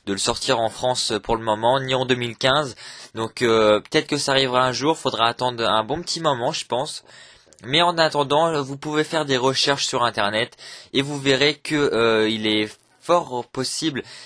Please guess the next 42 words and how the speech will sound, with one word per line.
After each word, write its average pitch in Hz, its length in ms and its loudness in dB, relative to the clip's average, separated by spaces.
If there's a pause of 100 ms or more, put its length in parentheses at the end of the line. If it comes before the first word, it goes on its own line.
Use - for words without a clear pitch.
(120)
et 104 120 -4
même 117 160 -2
très - 240 0
facilement 151 440 -2
vous 139 60 -8
pouvez 127 160 0
avoir 120 200 4
le 117 140 -4
W 123 420 -2
W 117 240 -4
E 117 40 -6
Network 113 420 -4
en 104 80 -8
France. - 500 -6
C'est - 280 -2
possible 131 420 -4
avec, 101 300 -4
euh, 92 120 -2 (480)
des, 95 320 -4
des 98 140 -8
petites - 240 -10
manipulations 110 680 -4
à 110 60 2
faire 117 240 -6
très - 180 -4
simples. 127 520 -4 (500)
Euh, 95 1000 2 (180)
je 110 220 -4
l'ai 135 320 2
moi-même 156 520 0
en 127 100 2
France, 131 280 -2
donc 104 160 -12
je 95 240 -4
suis - 220 -6
en 107 60 -2
position 110 420 -8
du 101 160 -16
W 101 320 -8
W 101 180 -8
E - 20 -10
Network. 117 560 -4